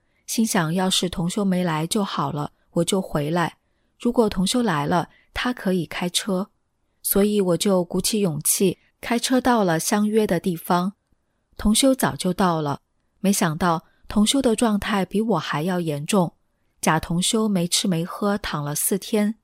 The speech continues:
乙同修躺了一个星期。他们都想到了，约好了要出去救人，所以都忍着难受的状态来到这里。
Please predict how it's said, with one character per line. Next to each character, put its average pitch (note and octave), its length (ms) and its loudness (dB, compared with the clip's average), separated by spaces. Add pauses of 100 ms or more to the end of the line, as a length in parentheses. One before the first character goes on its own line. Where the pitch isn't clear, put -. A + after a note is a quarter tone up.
(340)
乙 F#3+ 160 0
同 F3+ 200 0
修 A#3 300 0
躺 D3 260 -6
了 D#3+ 120 -4
一 D#3 120 -10
个 F#3+ 160 0
星 G3+ 240 -2
期。 G#3+ 440 -2 (800)
他 - 140 -2
们 G3 140 2
都 G#3 140 2
想 D3+ 300 -2
到 F3+ 240 0
了， D3+ 180 -2 (200)
约 B3+ 180 6
好 E3+ 260 -2
了 D3 220 -4
要 F3 200 0
出 - 200 -4
去 F#3+ 160 -2
救 F3+ 260 0
人， D3+ 300 -4 (300)
所 - 160 2
以 G#3 180 4
都 F#3+ 160 2
忍 F3 200 2
着 E3 160 -2
难 D3+ 220 -2
受 G#3 240 0
的 E3+ 120 -2
状 F3 240 0
态 E3+ 220 -4
来 C#3+ 180 -4
到 D#3+ 160 -2
这 E3+ 220 -2
里。 D3+ 260 -6